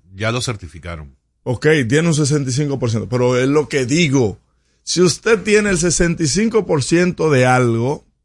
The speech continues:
Speaker 2: el, en la calle, en la, la ciudad no debería estar colapsada. Señores, en el día de ayer,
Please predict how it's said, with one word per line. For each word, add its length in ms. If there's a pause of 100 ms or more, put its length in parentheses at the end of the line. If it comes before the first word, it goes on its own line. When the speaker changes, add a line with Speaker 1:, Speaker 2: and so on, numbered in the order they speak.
(1300)
Speaker 2:
el, 220
en 100
la 120
calle, 420
en 60
la, 160
la 120
ciudad 260
no 100
debería 240
estar 220
colapsada. 580
Señores, 440
en 120
el 180
día 220
de 140
ayer, 440